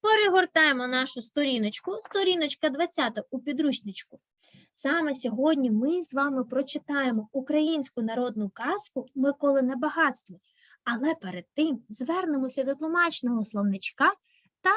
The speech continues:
дізнаємося значення наступних слів: скриня, торба, кран, свитка, майно.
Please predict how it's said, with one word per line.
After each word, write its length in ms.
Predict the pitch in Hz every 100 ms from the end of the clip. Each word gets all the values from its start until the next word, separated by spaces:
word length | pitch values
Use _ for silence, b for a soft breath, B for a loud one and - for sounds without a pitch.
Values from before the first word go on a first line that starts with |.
| 453
дізнаємося 680 | 330 277 320 349 294 269 240
значення 560 | 226 254 339 311 294
наступних 560 | 247 214 - 240 233 240
слів: 320 | - 262 220 -
скриня, 840 | - - - 262 247 214 196 226 359 _ -
торба, 580 | 285 247 220 208 302 - _
кран, 520 | - 330 302 233 240 - _ -
свитка, 720 | - 294 247 214 196 - 330 - _
майно. 520 | 427 427 359 254 190